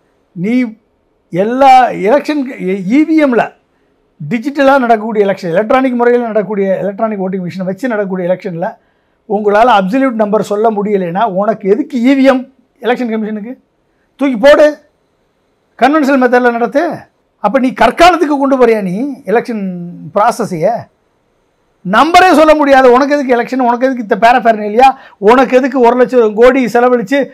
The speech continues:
election நடத்த வேண்டிய தேவை என்ன இருக்கு? இது waste of expenditure-ல மக்களுடைய,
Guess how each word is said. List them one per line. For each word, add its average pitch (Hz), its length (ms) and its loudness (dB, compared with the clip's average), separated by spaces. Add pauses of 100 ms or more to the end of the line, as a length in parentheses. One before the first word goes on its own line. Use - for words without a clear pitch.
(100)
election 262 280 4
நடத்த 240 240 0
வேண்டிய 226 260 0 (140)
தேவை 302 300 6
என்ன 233 160 2
இருக்கு? 214 360 -8 (340)
இது 226 160 -6
waste 285 280 4
of 269 120 4
expenditure-ல 226 580 -2
மக்களுடைய, 226 600 0